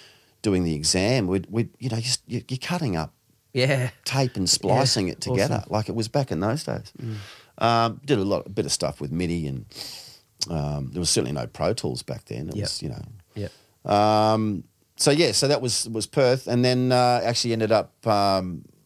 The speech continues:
Speaker 1: meeting a guy who actually was one of the original bass players with One Hit Wonders, a, a guy called Zach Wilson, and he, he was in Perth, and he'd worked at Southbeat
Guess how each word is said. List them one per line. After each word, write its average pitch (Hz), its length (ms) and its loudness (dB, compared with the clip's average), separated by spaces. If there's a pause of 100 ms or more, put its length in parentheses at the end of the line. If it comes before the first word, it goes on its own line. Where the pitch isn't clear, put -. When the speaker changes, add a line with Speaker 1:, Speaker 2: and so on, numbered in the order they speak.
(320)
Speaker 1:
meeting 101 360 0
a 90 60 -2
guy 92 440 4
who 98 160 0
actually 95 380 -2 (240)
was 92 600 0
one 95 180 0
of 87 60 -4
the 92 100 -2
original 87 300 -4
bass 90 320 2
players 78 380 0
with 85 160 -8
One 71 160 -2
Hit - 160 -8
Wonders, 110 540 0 (160)
a, 78 60 -6
a - 20 -4
guy 76 220 -4
called 69 200 -10
Zach 71 260 -4
Wilson, 101 440 -6
and 98 140 -10
he, 90 260 -6 (440)
he 147 140 6
was 139 160 4
in 87 140 -2
Perth, 78 340 -2
and 76 120 -4
he'd 104 280 0
worked 95 320 0
at - 140 -4
Southbeat 78 560 -2